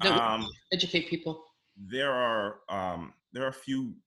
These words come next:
Speaker 2: uh, really good books. Um, I would say, um, uh, White Rage, um, by Doctor Carol Anderson is a good one. Um, uh, The New Jim Crow.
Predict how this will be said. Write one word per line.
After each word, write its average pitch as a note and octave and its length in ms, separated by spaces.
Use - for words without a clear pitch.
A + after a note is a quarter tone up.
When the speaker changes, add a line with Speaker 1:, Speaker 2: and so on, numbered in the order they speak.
Speaker 2:
uh, G2+ 120
really A2 340
good G#2 220
books. G#2+ 400
Um, F#2 500
I F2+ 80
would G#2+ 180
say, G2 520
um, E2 560
uh, E2 180
White F#2 380
Rage, G#2+ 720
um, D#2 520
by F2+ 160
Doctor F#2+ 400
Carol F2 300
Anderson G#2+ 760
is G2 160
a G2 60
good G#2 260
one. A2 300
Um, E2 420
uh, D#2 400
The F#2 100
New G#2 200
Jim F#2+ 240
Crow. A2+ 580